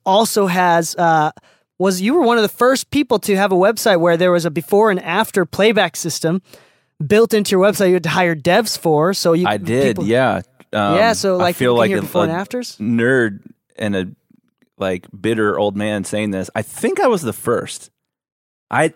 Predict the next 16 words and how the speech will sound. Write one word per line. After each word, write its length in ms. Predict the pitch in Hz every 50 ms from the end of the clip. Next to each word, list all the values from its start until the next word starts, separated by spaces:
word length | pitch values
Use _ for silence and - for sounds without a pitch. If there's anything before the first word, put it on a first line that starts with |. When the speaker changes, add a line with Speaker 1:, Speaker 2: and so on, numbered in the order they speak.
| _ -
Speaker 2:
I 200 | 110 117 151 165
looked 260 | 151 170 156 - - - _ -
everywhere 640 | 131 139 147 123 113 104 98 85 82 - - - -
trying 220 | - 127 123 113
to 80 | 104 95
find 280 | - 107 101 95 92
it 120 | 95 - -
when 100 | 101 98
I 60 | 92
came 240 | 90 - 98 98 95
up 120 | 87 -
with 120 | 98 - -
that, 180 | 98 - - _ _
this 220 | - 104 101 - 101
idea, 420 | 95 95 101 98 92 90 87 76 -
and 300 | - 92 92 92 85 85